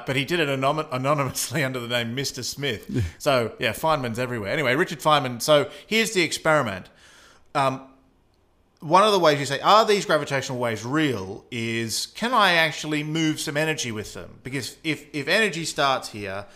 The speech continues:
Speaker 1: and then there's a gravitational wave and then energy ends up over there, it seems like we've got something real. And so he, here's his experiment. Okay, we'll make some gravitational waves over here. We'll wobble space and time a bit. And then we'll put two sticky beads on a, on a pole over there, on a rod,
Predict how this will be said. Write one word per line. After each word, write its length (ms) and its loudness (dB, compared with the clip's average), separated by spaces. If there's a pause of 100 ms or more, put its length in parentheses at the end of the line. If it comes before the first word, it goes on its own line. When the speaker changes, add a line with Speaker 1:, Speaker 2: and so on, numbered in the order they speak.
(140)
Speaker 1:
and 160 -6
then 140 -2
there's 160 -2
a 20 -12
gravitational 500 -2
wave 280 -4
and 100 -6
then 100 -4
energy 340 -6
ends 140 -8
up 160 -6
over 200 -6
there, 360 2 (160)
it 120 -6
seems 260 0
like 160 2
we've 140 -8
got 160 -6
something 360 -8
real. 400 -8 (360)
And 120 -4
so 160 0
he, 180 -4
here's 360 0
his 140 -4
experiment. 420 -6
Okay, 220 -2
we'll 180 -4
make 220 0
some 260 -6
gravitational 600 -6
waves 260 -4
over 160 -8
here. 180 -6
We'll 160 -4
wobble 300 -6
space 340 -10
and 100 -14
time 240 -4
a 60 -6
bit. 340 -14 (360)
And 120 2
then 120 0
we'll 80 0
put 240 -4
two 200 0
sticky 360 -6
beads 400 -4
on 160 -2
a, 600 -4
on 160 -6
a 380 -4
pole 380 -2
over 180 -8
there, 180 -4
on 140 -8
a 60 -8
rod, 480 -4